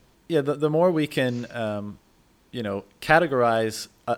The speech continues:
an entity of any kind, put a price on it, and enter it into the market for trade, seemingly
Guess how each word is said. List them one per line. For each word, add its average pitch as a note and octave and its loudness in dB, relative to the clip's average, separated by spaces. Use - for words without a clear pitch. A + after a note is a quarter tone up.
an A#2+ -4
entity B2 -2
of G#2+ -6
any C#3+ 0
kind, G2+ -10
put D#3+ 4
a F3 4
price C3 2
on G2 -4
it, G2+ -10
and A2+ -4
enter D3+ 0
it A#2+ -2
into A#2+ -6
the A2 -2
market A#2 -2
for - -10
trade, A#2 -2
seemingly C3 -2